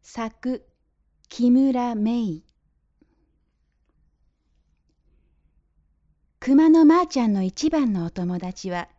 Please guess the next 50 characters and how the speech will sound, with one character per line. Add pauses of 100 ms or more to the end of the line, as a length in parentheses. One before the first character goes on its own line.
(140)
リ
ス
の
ス
ー
ち
ゃ
ん。 (1300)
ス
ー
ち
ゃ
ん
は
明
日 (360)
誕
生
日
で
す。 (2250)
ま
ー
ち
ゃ
ん
は
隣
町
の
ラ
ン
ラ
ン
町
へ
プ
レ
ゼ
ン
ト
を
買
い
に
行
き
ま
し
た。